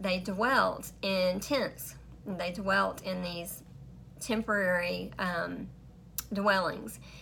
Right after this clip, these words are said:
And so the Feast of Booths is a remembrance of that, but it also points to the future when we will dwell with God in heaven forever,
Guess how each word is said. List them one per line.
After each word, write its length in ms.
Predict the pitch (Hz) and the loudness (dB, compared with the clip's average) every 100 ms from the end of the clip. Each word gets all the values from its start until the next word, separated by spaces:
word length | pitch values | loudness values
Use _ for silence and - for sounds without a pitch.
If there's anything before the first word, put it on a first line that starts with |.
| - | -8
And 180 | - 202 | -2 -2
so 220 | 202 185 | 0 0
the 100 | 180 | 0
Feast 320 | 196 220 226 214 | -2 -2 -2 -2
of 160 | 185 | 0
Booths 580 | 233 262 214 180 180 - | 2 4 4 2 -4 -8
is 240 | - 196 190 - | -2 -2 -2 -4
a 100 | 185 | -2
remembrance 960 | 180 175 190 262 277 311 311 277 - - | 0 0 0 2 4 2 2 -2 -6 -4
of 200 | - 285 | 0 2
that, 500 | 285 302 294 - - - - - - | 2 2 2 0 -4 -14 -18 -16 -2
but 120 | 220 | 2
it 160 | 214 - | 4 6
also 920 | 214 233 254 233 196 180 180 180 180 - - - | 6 6 4 2 2 2 2 2 0 -8 -14 -2
points 380 | 226 208 196 - | 0 0 -2 -6
to 340 | - 214 190 180 | -4 -2 -2 -4
the 60 | |
future 680 | 185 226 233 - 180 180 214 - - - - - | -6 -4 -4 -4 -4 -4 -6 -12 -18 -18 -18 -8
when 580 | 208 196 190 190 190 185 | -2 2 4 4 2 0
we 160 | 202 | 2
will 220 | 214 196 185 | 2 2 -2
dwell 760 | 208 185 220 214 - 196 220 - | -4 -2 0 2 2 0 -4 -6
with 320 | 208 226 - | -2 -2 -2
God 500 | 180 160 - - - | 0 2 0 -4 -6
in 180 | 196 214 | -2 -2
heaven 500 | 214 175 165 170 185 185 - | 0 -2 -4 -6 -6 -10 -14
forever, 640 | - 185 170 - - - | -6 -2 -2 -2 -4 -4